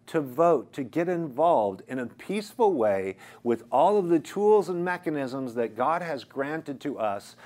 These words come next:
and to be useful, to be salt and light, so that our grandchildren can grow up in a nation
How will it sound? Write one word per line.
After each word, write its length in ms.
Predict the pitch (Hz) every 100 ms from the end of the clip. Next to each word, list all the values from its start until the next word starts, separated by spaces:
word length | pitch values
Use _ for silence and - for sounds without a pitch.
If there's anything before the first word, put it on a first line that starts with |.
| -
and 160 | - 135
to 80 | 123
be 140 | 117
useful, 520 | 113 127 165 165 117 107
to 60 | 117
be 100 | 120
salt 540 | - - 170 202 202
and 160 | 180 143
light, 280 | 110 104 107 - -
so 260 | - 165 147
that 220 | 135 -
our 220 | 151 190
grandchildren 840 | 175 143 170 175 170 135 110 107 107
can 260 | 104 117 104
grow 280 | 95 147
up 140 | 156 156
in 80 | 135
a 80 |
nation 460 | 127 110 104 120 104